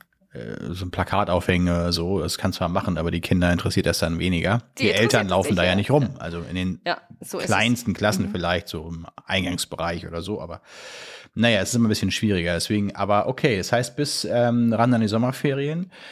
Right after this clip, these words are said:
Speaker 1: das heißt,
Speaker 2: Ja.
Speaker 1: ähm, ja, dann bist du mit deinem Buchungskalender, hast noch, äh, willst du noch mehr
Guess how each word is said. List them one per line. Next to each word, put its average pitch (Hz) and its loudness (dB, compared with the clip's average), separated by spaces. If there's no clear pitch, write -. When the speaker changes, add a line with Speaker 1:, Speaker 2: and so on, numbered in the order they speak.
Speaker 1:
das 110 -2
heißt, 113 4
Speaker 2:
Ja. - 0
Speaker 1:
ähm, 110 4
ja, 104 2
dann 90 -2
bist - -2
du 123 6
mit 117 4
deinem 110 6
Buchungskalender, 127 0
hast 139 -10
noch, - -6
äh, 127 0
willst 131 -2
du 143 0
noch 131 2
mehr 135 0